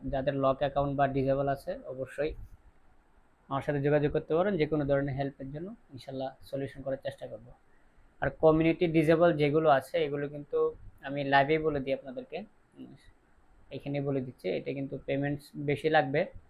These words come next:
কিন্তু আসতে চায় না, এর অনেক সমস্যা। কমিউনিটি ডিসেবল কোনো হ্যাকারই কিন্তু পারবে না। So যারা, যারাই কিন্তু, অনেকে আছে কিন্তু অ্যাডভান্স নিবে, সে অ্যাডভান্স নিয়ে আপনার কাছ থেকে টাকা নিয়ে আইডি ঠিক করে দিবে, হান্ড্রেড পার্সেন্ট বলবে, কিন্তু পারবে না।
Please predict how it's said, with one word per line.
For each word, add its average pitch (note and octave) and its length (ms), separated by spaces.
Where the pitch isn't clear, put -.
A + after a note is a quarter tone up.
কিন্তু E3+ 140
আসতে D#3 300
চায় C#3 200
না, E3+ 160
এর C#3+ 360
অনেক D3 220
সমস্যা। D3+ 360
কমিউনিটি D3 520
ডিসেবল D3+ 380
কোনো D#3+ 420
হ্যাকারই D#3+ 480
কিন্তু D3+ 240
পারবে C3+ 300
না। A#2 140
So D3 80
যারা, D3 460
যারাই D3 320
কিন্তু, D#3+ 380
অনেকে E3+ 320
আছে F#3+ 220
কিন্তু F#3+ 180
অ্যাডভান্স D#3 460
নিবে, B2+ 240
সে - 120
অ্যাডভান্স D3 480
নিয়ে D#3 200
আপনার D3+ 260
কাছ D3 220
থেকে D#3 300
টাকা C#3 260
নিয়ে C3+ 300
আইডি C3 320
ঠিক C#3+ 120
করে C#3+ 200
দিবে, D3+ 180
হান্ড্রেড C#3+ 260
পার্সেন্ট D3 320
বলবে, D3+ 260
কিন্তু C#3 440
পারবে C3+ 280
না। C#3 160